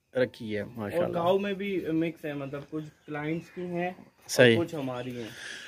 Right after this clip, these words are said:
Speaker 1: और ये जो काऊ मैंने आपको दिखाई है सारी प्रेग्नेंट है। अली भाई कह रहे हैं कि इनकी भी हैं और इनके क्लाइंट्स की भी हैं, मतलब कि ब्रीडिंग सेटअप भी इन्होंने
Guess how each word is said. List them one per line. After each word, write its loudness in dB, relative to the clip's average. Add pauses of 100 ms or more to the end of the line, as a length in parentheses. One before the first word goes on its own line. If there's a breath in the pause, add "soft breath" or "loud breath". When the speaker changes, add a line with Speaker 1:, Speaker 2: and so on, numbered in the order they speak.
(280 loud breath)
Speaker 1:
और 10
ये 12
जो 12
काऊ 12
मैंने 10
आपको 10
दिखाई 8
है 10
सारी 10
प्रेग्नेंट 8
है। 10
अली 8
भाई 12
कह 10
रहे 12
हैं 10
कि 12
इनकी 8
भी 12
हैं 12
और 12
इनके 8
क्लाइंट्स 10
की 0
भी 4
हैं, 6
मतलब 8
कि 8
ब्रीडिंग 10
सेटअप 12
भी 8
इन्होंने 8